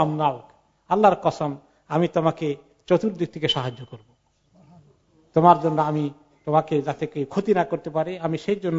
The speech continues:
আমি চেষ্টা চালাবো। গায়রা আন্না নাফসি লা তুতাইউনি আলা ফিরাকি দীনি আব্দুল মুত্তালিব, কিন্তু আব্দুল মুত্তাম-, মুত্তালিবের ধর্মটা ছাড়তে আমি পারছি না, এই যে সবাইকে নিয়ে ওই দিনের মধ্যে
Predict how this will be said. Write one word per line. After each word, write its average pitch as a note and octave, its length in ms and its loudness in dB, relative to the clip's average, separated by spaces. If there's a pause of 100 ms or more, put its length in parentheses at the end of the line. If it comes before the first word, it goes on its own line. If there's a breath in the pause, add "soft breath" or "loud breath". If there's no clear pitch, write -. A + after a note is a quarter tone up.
আমি D#3+ 160 -2
চেষ্টা G#3+ 300 -2
চালাবো। A#2+ 300 -14 (600)
গায়রা E3 260 8
আন্না G3 240 4
নাফসি G#3+ 260 2 (120)
লা G3+ 80 4 (100)
তুতাইউনি F#3+ 760 2
আলা E3 220 0
ফিরাকি F#3 460 2
দীনি G3 280 2
আব্দুল D#3 260 -6
মুত্তালিব, E3 440 2 (560)
কিন্তু F3 260 -2 (480)
আব্দুল E3 300 0
মুত্তাম-, E3+ 440 -4 (100)
মুত্তালিবের F3 600 2
ধর্মটা D#3 420 0
ছাড়তে D3+ 360 -4 (480)
আমি D3+ 120 0 (100)
পারছি C#3+ 380 -2
না, A#2 60 -18 (1000)
এই E3+ 200 -4
যে D3 80 0 (340)
সবাইকে D#3 400 -2
নিয়ে D3 220 0
ওই D3 100 0 (400)
দিনের D#3 280 2
মধ্যে C3 180 -8